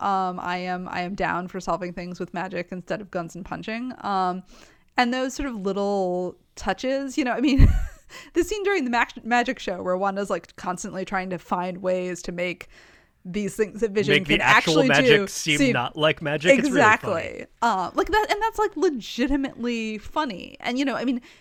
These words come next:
Speaker 1: the, the show is full of jokes that don't read as jokes to us in the same way because they have these sort of longer beats for the audience to react, and they're, you know, the humor itself is dated. Um, but something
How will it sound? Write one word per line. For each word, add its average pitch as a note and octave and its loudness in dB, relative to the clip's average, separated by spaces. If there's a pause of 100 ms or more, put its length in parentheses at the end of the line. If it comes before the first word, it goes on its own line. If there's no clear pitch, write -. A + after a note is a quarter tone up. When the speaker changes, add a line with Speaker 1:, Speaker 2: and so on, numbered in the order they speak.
(160)
Speaker 1:
the, C#4 4 (160)
the D#4 0
show F#4+ 0
is F4 -2
full A#3 2
of G3+ 0
jokes G3 -4
that - -6
don't G3 -6
read G3 -10
as F#3 -2
jokes - -6
to - -4
us F3+ -4
in F#3 -8
the F#3 -8
same F3+ -6
way F3 -4
because F3+ -10
they F3+ -6
have E3+ -10
these F3 -10
sort F3+ -2
of F3 -6 (460)
longer F#3+ 0
beats F#3 -6
for G3 -8
the F#3 -6
audience - -8
to G3+ -10
react, A#3+ 0
and G3+ -4
they're, F3+ -8
you A#3 -6
know, G3 -6
the F#3 -6
humor G3+ -6
itself F3+ -6
is F3 -10
dated. A#3+ -4 (100)
Um, G#3+ -2 (280)
but C#4+ 6
something A#4 -10